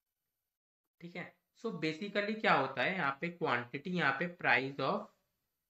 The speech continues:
मैगी। So basically कुछ इस तरीके का डिमांड curve होता है, and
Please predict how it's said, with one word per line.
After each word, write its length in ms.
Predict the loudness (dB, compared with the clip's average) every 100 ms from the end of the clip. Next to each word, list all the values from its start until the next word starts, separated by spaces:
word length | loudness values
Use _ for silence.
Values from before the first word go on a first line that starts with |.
| _ _ _ _
मैगी। 480 | -8 -4 -4 -6 -18 _ _ _ _ _ _ _ _ _ _ _ _ _ _ _ _ _ _ _ _ _ _ _ _ _ _ _
So 100 | -12
basically 720 | -2 -2 -2 -4 0 0 -2
कुछ 240 | -6 -10 -12 -8
इस 220 | -8 -2
तरीके 340 | 0 0 -2 0
का 140 | 0
डिमांड 460 | 2 2 4 4 2
curve 240 | -2 -2
होता 300 | -4 -2 -2
है, 240 | -2 -6 _ _ _ _ -10
and 120 | -10